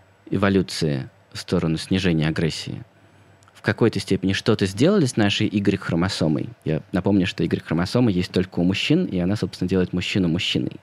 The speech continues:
Э, женщина, в этом смысле, более полноценное существо. У неё две X-хромосомы, это две нормальные хромосомы.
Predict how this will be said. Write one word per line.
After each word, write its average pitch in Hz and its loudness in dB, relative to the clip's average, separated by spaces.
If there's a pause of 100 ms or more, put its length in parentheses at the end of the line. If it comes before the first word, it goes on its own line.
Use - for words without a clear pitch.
(100)
Э, - -10 (140)
женщина, - -2 (580)
в - -14
этом 98 -4
смысле, 92 -2
более 92 4
полноценное 135 2
существо. 104 -2
У 82 2
неё 101 4
две 104 2
X-хромосомы, 107 0
это 101 0
две 95 2
нормальные 98 4
хромосомы. 98 -2